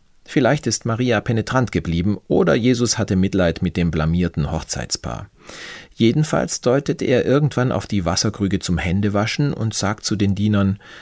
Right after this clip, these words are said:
„Füllt sie mit Wasser und bringt sie in die Küche.“ Sechs Krüge schleppen die Diener zum Küchenmeister. Der probiert und traut seinem Gaumen kaum. Ungläubig geht er zum Bräutigam und fragt:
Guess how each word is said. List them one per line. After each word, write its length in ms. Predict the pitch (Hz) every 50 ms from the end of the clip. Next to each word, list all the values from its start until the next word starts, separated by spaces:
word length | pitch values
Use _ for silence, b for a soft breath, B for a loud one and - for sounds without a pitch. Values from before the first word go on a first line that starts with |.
| B B B B
„Füllt 300 | B - - 160 185 196
sie 140 | - - 151
mit 220 | 135 120 104 - 87
Wasser 440 | 95 101 - - 110 107 104 -
und 240 | - 135 143 - -
bringt 300 | - - 107 107 107 -
sie 160 | - - 90
in 160 | - - 87 80
die 100 | 85 -
Küche.“ 360 | - 73 - - - - - - _ _ _ _ _ _ _ _ _ _ _ _ _ _
Sechs 400 | - 95 90 107 113 - - -
Krüge 380 | - - 113 113 107 87 87 80
schleppen 400 | - - 85 87 85 - 92 87
die 160 | 80 85 82
Diener 300 | - 92 90 80 76 76
zum 180 | - - 71 69
Küchenmeister. 800 | - - 71 - - 67 65 69 - - - - 71 - - - _ _ _ _ _ _ _
Der 200 | - 101 87 85
probiert 600 | 85 - - 82 78 82 80 87 110 139 - - - -
und 300 | 104 104 101 - - -
traut 360 | - - - 104 160 214 -
seinem 380 | - - 113 110 117 113 113 104
Gaumen 380 | 92 90 90 80 69 - - -
kaum. 320 | - - 60 - - - - B B B B B B B B B
Ungläubig 680 | - 147 185 226 - - 170 156 139 - 135 - -
geht 200 | - - 127 -
er 80 | 120 110
zum 160 | - - 104
Bräutigam 500 | - - 90 90 98 - 117 - 117 117
und 120 | 123 113 -
fragt: 400 | - - 104 107 104 - -